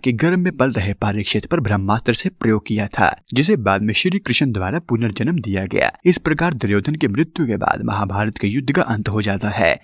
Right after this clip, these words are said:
उधर भगवान श्री कृष्ण के यदु वंश का भी नाश हो जाता है, क्योंकि भगवान श्री कृष्ण को माता गांधारी ने वंशहीन होने का श्राप दिया था। साथ ही भीष्म पितामह को यह ज्ञात हो जाता है कि पांडव युद्ध जीत गए हैं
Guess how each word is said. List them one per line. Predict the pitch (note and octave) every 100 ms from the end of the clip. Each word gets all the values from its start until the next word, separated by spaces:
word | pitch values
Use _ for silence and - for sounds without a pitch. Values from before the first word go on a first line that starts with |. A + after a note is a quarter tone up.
| _
उधर | - E3+ F#3+
भगवान | A#2+ A#2 E3+
श्री | E3+ F3 F3
कृष्ण | D#3 D3+ F3
के | F3
यदु | G#2+ B2 C3+ G#2
वंश | F#2 -
का | -
भी | C#3+ F#3
नाश | G#2 G#2 -
हो | G#2+
जाता | G2+ -
है, | G#2 G2
क्योंकि | - E3+ G3
भगवान | B2 C#3 F#3 G3
श्री | G3 G3
कृष्ण | F#3 F3 F#3
को | G3+
माता | B2 A2 D#3
गांधारी | B2 G#2+ A2 A2+ G#2+
ने | G#2 - - -
वंशहीन | G#2+ F3 C3 B2 E3+
होने | G#2 G2+ F2
का | -
श्राप | F2 A2 G2
दिया | G2 G#2 G2+
था। | - - -
साथ | - G#2 G2+
ही | A2
भीष्म | G2 F#2 G#2
पितामह | G#2+ G#2 G2+ G#2
को | A2
यह | G2+ G#2
ज्ञात | G2 G#2 G2+
हो | D3+ E3
जाता | C#3 G#2+
है | A2 G#2+
कि | -
पांडव | - C#3 F#3 G#3
युद्ध | F#3 F#3
जीत | A2 A2 -
गए | G#2+
हैं | G2 A2+